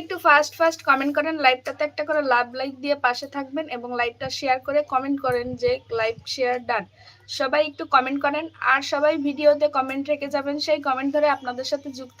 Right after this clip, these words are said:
হয়ে আপনাদেরকে সাপোর্ট দিব। অবশ্যই সবাই একটু ফাস্ট ফাস্ট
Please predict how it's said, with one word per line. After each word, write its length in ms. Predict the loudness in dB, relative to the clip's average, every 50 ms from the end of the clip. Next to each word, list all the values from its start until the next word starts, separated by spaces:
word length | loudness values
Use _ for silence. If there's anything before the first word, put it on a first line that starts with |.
| -4
হয়ে 140 | -4 -4 -6
আপনাদেরকে 440 | -6 -8 -10 -10 -8 -10 -10 -8 -10 -6 -4
সাপোর্ট 280 | -6 -4 -4 -6 -8 -8 -10
দিব। 120 | -8 -4 -4 -4 -4 -6 _ -20 -20 -20 -20 -20 _ _ _ 0
অবশ্যই 480 | 2 4 4 2 2 2 2 2 2 2 0
সবাই 200 | -2 -2 -2 -4 -6
একটু 120 | -6 -8 -8 -4 -2
ফাস্ট 240 | -2 -2 -2 -6 -8 -6
ফাস্ট 200 | -6 -6 -6